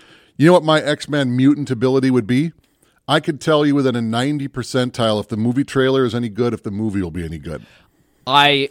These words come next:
Speaker 2: can completely believe that based on what we've talked about before. Yeah.
Speaker 1: I saw the first trailer for Van Helsing. I heard about Van Helsing before I saw anything about it. I was like, "Ooh, that, okay, that sounds good."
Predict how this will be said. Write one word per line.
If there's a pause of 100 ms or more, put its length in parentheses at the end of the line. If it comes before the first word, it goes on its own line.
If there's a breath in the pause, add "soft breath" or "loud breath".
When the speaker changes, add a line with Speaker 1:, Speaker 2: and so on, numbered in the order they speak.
Speaker 2:
can
completely
believe
that
based
on
what
we've
talked
about
before.
Yeah.
Speaker 1:
I
saw
the
first
trailer
for
Van
Helsing.
I
heard
about
Van
Helsing
before
I
saw
anything
about
it.
I
was
like,
"Ooh,
that,
okay,
that
sounds
good."